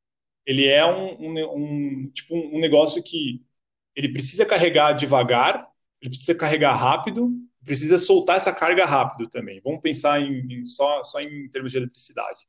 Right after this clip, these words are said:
ou de informação, né? Ele precisa receber uma informação rápido e conseguir soltar essa informação rápido também. E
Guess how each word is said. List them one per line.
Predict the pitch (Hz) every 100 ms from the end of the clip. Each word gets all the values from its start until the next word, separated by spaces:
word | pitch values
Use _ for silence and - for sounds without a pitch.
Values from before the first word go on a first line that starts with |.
| _ _ _ _
ou | 135
de | 127 143
informação, | 147 143 139 135 - 104
né? | 104 104 _ _ _ _ _ -
Ele | 127
precisa | 139 131 147 180 180 - _ _ _ _ _ _ -
receber | 123 131 165 147
uma | 208 233
informação | - 185 165 - 156
rápido | 135 151 165 180
e | 196
conseguir | 180 175 165
soltar | 175 175 160
essa | 151
informação | 160 170 160 180
rápido | 147 147 143 147 143
também. | 160 143 110 - _ _ _ _ _ _ _ _ _ _ _ _ _ _ _ _ _ _ _ _ _
E | 143 147 147 147 143 135